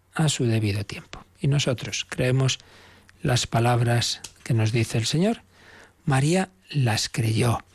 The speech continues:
María dijo: "He aquí la esclava del Señor, hágase en mí según tu palabra", como nos va a decir enseguida San Lucas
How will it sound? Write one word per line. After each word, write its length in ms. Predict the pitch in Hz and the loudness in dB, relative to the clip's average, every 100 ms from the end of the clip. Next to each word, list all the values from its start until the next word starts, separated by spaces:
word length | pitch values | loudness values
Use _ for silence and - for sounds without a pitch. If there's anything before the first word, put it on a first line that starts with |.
| - - - - _ | -20 -20 -20 -20 _
María 340 | 131 120 120 113 | -2 2 2 2
dijo: 480 | 120 120 135 120 - _ - | 2 0 -2 -4 -6 _ -8
"He 160 | 135 | -2
aquí 240 | 127 127 147 | 0 0 0
la 140 | 147 | 2
esclava 440 | 135 - 151 165 180 | 0 0 0 2 2
del 160 | 190 | 0
Señor, 540 | 165 170 190 196 143 - _ - | 0 0 2 2 0 -4 _ -12
hágase 380 | 131 131 127 135 | -6 -4 -2 0
en 120 | 123 | 0
mí 140 | 147 | 0
según 400 | 151 165 151 190 | 0 0 2 2
tu 100 | 226 | 0
palabra", 480 | 208 208 226 185 110 _ _ _ _ _ _ | 0 2 2 0 -2 _ _ _ _ _ _
como 400 | - 135 117 123 _ - | -10 -6 -6 -8 _ -8
nos 220 | 123 117 | -6 -4
va 80 | 110 | -4
a 40 | |
decir 220 | 110 110 117 | -4 -2 -2
enseguida 560 | 110 110 110 110 110 | -2 -2 -2 0 0
San 200 | 117 135 | 0 0
Lucas 360 | 123 117 131 | 0 0 -2